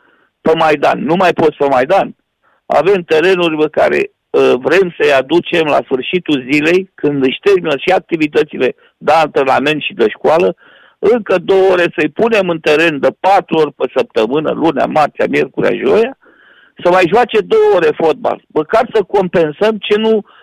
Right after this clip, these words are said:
ce nu mai pot face acum, în fața casei, că sunt mașini pe stradă, în maidane, că nu mai sunt, în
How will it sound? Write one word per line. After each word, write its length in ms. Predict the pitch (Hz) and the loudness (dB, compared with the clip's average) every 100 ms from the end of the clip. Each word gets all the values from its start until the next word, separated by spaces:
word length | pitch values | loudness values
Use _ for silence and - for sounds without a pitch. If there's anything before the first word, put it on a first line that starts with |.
| _ | _
ce 140 | - 202 | -4 -2
nu 100 | 233 | 2
mai 140 | 233 | 0
pot 200 | - 214 | 0 -2
face 220 | 214 208 208 | -2 0 -2
acum, 340 | 196 190 123 | 0 -2 -2
în 140 | 160 | -6
fața 440 | 156 185 180 160 127 - | -2 0 0 -2 -2 -6
casei, 460 | - 196 233 - 147 | -2 0 0 -2 -4
că 120 | 143 131 _ _ | -4 -6 _ _
sunt 160 | 180 165 | -4 0
mașini 340 | 147 - 160 | 0 0 -4
pe 160 | 131 107 | -2 -4
stradă, 520 | - 214 247 175 147 - - - - - _ | 0 0 2 0 -2 -4 -20 -20 -20 -20 _
în 220 | 180 214 | 0 2
maidane, 500 | 180 160 165 190 151 | 0 0 2 0 0
că 160 | 131 151 | -2 -2
nu 100 | 160 | 0
mai 240 | 139 113 - | -2 -2 -4
sunt, 260 | 120 98 - - | -4 -4 -10 -8
în 440 | 208 233 220 175 | 0 0 0 -6